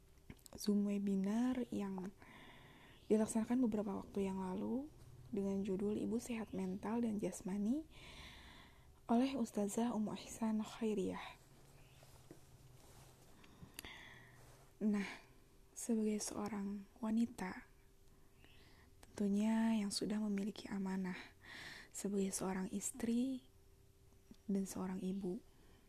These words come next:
Amanah sebagai seorang ibu itu sangat berat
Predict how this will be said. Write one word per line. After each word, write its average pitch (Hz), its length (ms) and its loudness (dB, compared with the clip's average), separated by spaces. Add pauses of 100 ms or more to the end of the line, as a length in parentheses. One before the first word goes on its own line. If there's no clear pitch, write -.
(1600)
Amanah 233 400 8 (640)
sebagai 208 380 4
seorang 190 340 0
ibu 196 240 0
itu 233 460 -2 (2500)
sangat 254 400 4
berat 196 300 0